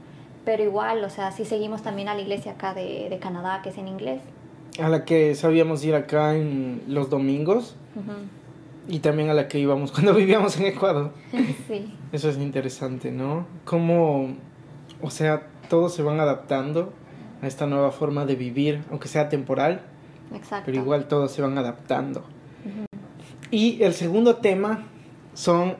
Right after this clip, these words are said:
Speaker 2: las discusiones. ¿Qué discusiones tenemos o qué discusiones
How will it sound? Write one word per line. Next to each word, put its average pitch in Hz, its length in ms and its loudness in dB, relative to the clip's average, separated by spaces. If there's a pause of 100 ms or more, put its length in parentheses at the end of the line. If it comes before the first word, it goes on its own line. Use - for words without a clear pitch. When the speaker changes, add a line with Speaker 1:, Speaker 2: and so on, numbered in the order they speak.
(140)
Speaker 2:
las 151 240 4
discusiones. 151 840 -2 (880)
¿Qué 208 200 6
discusiones 175 1160 -2 (300)
tenemos 180 840 0
o 139 220 -2
qué 156 120 -2
discusiones 143 880 -4